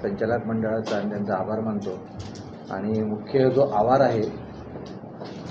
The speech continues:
अ, त्याची माहिती तुम्हाला थोडक्यात, अ,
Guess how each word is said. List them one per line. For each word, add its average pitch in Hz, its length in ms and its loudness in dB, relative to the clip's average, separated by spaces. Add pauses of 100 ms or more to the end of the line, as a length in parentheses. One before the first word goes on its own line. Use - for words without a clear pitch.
(680)
अ, 104 240 4
त्याची 113 300 2
माहिती 123 320 4
तुम्हाला 127 440 8 (440)
थोडक्यात, 135 580 6
अ, 131 340 12